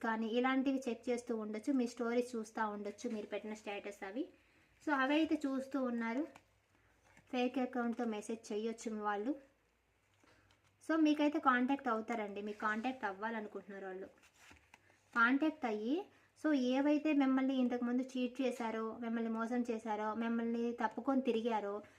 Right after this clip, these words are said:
so వాటన్నిటికీ చెక్ పెట్టాలనుకుంటున్నారు. వాళ్ళకి తెలుసు వాళ్ళు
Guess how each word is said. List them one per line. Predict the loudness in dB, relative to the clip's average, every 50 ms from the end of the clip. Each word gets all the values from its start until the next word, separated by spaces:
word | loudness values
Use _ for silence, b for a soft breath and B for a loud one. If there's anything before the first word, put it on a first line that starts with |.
| B B 0
so | 2 4 8
వాటన్నిటికీ | 8 8 6 6 2 0 2 0 0 0 0 0 -2
చెక్ | -4 -4 -2 -4
పెట్టాలనుకుంటున్నారు. | -4 -4 -2 -2 -2 -2 -2 -4 -6 -6 -8 -8 -8 -10 -10 -10 -10 -12 B B B B B B 6
వాళ్ళకి | 8 8 8 8 6 4
తెలుసు | 2 2 4 2 4 4 2
వాళ్ళు | 2 0 -2